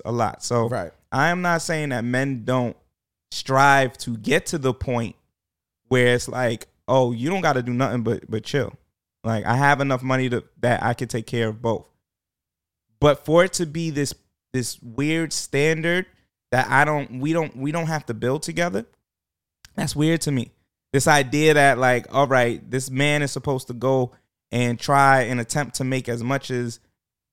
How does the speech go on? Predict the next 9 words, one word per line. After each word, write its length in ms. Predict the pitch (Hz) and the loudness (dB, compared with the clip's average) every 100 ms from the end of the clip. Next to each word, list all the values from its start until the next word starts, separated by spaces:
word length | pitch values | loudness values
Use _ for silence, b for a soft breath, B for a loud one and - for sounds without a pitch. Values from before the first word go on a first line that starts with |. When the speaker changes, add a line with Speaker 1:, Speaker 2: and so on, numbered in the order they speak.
| _ _ - | _ _ -2
Speaker 1:
as 540 | 127 120 113 107 - _ _ | 2 2 0 -8 -16 _ _
possible, 580 | 151 151 147 147 135 131 | 0 2 2 -2 0 0
get 300 | 123 139 - | -2 -6 -4
two, 240 | - 175 | -2 -2
three 340 | - 156 156 147 | -4 -4 -4 -2
jobs 460 | 135 147 147 131 | 2 4 4 2
when 340 | 123 131 127 120 _ _ _ _ _ _ _ _ | -2 -2 -2 -6 _ _ _ _ _ _ _ _
you 560 | 123 156 165 160 139 - - _ | -2 2 4 2 -2 -10 -20 _
don't 320 | 143 156 160 | 2 2 0